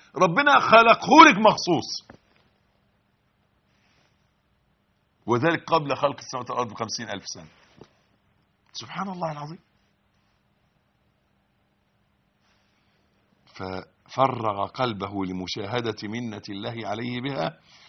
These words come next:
من غير استحقاق ولا استجلاب لها بثمن. إذا شفت إن أنا ما استاهلش، يبقى أي حاجة تيجي من ربنا تبقى عظيمة جدًا،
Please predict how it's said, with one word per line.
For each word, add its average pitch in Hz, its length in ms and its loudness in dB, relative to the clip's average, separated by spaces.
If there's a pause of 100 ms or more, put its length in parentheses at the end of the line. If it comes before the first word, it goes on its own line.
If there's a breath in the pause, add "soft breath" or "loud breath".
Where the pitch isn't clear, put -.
(120)
من 123 140 -8
غير 196 240 -2
استحقاق - 800 -8 (1120)
ولا 139 180 0
استجلاب 123 580 -6
لها 101 300 -6
بثمن. 82 440 -14 (1300)
إذا 107 180 -10
شفت 165 300 -10
إن 117 120 -10
أنا 131 140 -12
ما 120 80 -12
استاهلش، - 680 -10 (1900)
يبقى 110 580 -10
أي 156 520 -6
حاجة 143 360 -8
تيجي 135 300 -8
من 104 280 -8
ربنا 113 440 -10 (1600)
تبقى - 260 -12
عظيمة 147 560 -4
جدًا، 113 500 -6